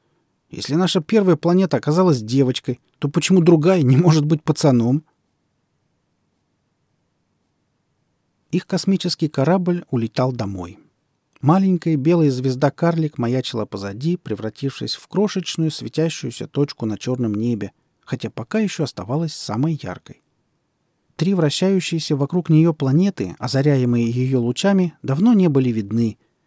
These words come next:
но собравшимся на смотровой палубе космонавтам казалось, что они различают возле Одина микроскопические искорки, две из которых были живыми существами. Они не одиноки, и им не будет грустно.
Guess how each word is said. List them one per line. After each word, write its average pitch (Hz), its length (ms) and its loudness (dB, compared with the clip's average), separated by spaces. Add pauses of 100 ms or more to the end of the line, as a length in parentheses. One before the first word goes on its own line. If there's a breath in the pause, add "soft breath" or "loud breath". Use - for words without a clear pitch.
(240)
но 120 60 -4
собравшимся 156 720 0
на 151 80 2
смотровой 151 480 0
палубе 180 380 0
космонавтам 151 640 0
казалось, 170 560 -2 (260 soft breath)
что - 260 -6
они 180 200 4
различают 170 540 0
возле 147 420 0
Одина 185 500 2
микроскопические 165 1000 0
искорки, - 720 -6 (340)
две 98 280 -2
из 185 120 -2
которых 165 460 -4
были 139 360 -2
живыми 104 460 -6
существами. 95 800 -10 (1500)
Они 175 240 2
не 143 120 4
одиноки, 101 640 -8 (400)
и 202 140 0
им 202 120 4
не 127 80 4
будет 113 320 -2
грустно. 104 460 -8